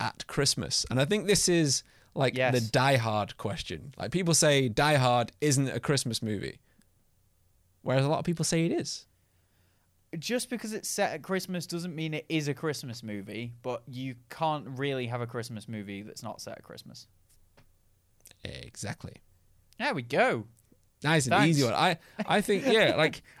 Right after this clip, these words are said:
Speaker 1: I think many Christmassy films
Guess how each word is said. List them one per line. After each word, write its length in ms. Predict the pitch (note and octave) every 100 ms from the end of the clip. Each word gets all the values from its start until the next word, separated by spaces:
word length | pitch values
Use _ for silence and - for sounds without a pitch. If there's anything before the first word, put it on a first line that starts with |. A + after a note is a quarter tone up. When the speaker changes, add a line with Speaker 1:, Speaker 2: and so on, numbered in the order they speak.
| -
Speaker 1:
I 120 | G3+
think 420 | G#3 G#3 - - _ _ _ _ _ _ -
many 440 | D#3 G3+ G#3+ F#3+
Christmassy 520 | D3+ - G3 F#3 E3 D#3
films 680 | E3 E3 D#3+ D3 C3+ -